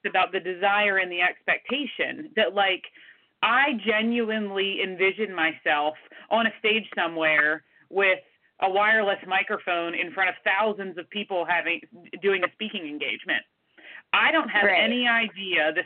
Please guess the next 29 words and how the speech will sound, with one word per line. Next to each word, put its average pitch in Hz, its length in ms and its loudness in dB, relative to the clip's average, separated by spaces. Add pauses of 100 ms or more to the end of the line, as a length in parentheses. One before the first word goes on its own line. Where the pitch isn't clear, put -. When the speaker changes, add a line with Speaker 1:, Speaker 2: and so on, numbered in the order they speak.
(120)
Speaker 1:
steps 190 300 0
I 190 160 2
need 190 220 -8
to 180 100 -8
take 185 300 -2
to 175 60 -10
make 170 220 0
that 156 160 0
happen, 226 560 -2 (260)
but 220 120 2
it 208 100 2
doesn't 247 340 0 (120)
stop 208 340 0
me 160 420 -2 (220)
from 208 220 0
feeling 214 400 0
the 202 100 2
exhilaration 196 1300 0 (320)
and 196 260 0
the, 190 80 4
like, 175 600 0 (320)
total 226 300 4
motivation 202 640 2
and 175 140 -6
excitement 170 600 0
of 165 120 -2
having 156 320 0
that 147 160 0
happen. 135 520 -6